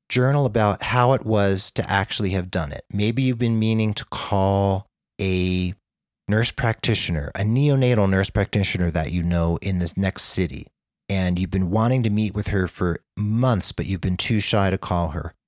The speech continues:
Call her, email her, journal about how it felt to do that.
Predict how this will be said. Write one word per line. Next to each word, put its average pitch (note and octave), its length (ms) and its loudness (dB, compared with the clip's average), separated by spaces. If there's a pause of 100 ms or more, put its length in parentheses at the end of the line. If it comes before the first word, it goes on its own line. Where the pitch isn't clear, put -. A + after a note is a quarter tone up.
(280)
Call G#2+ 440 4
her, E2 320 -2 (280)
email G#2+ 440 2
her, D#2 340 -2 (460)
journal D#3+ 440 2
about F#2 500 2
how G2 260 -2
it G2 100 -4
felt C#3+ 400 -2
to - 80 -4
do B2 200 -2
that. F2 320 -4